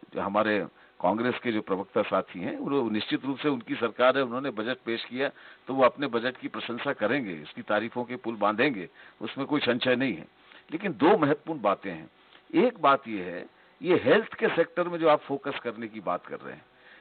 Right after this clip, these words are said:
देखिए आज सबसे बड़ी विडंबना ये है कि केंद्र की सरकार भी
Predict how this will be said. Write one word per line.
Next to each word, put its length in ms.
देखिए 280
आज 420
सबसे 300
बड़ी 220
विडंबना 480
ये 240
है 260
कि 160
केंद्र 360
की 220
सरकार 560
भी 360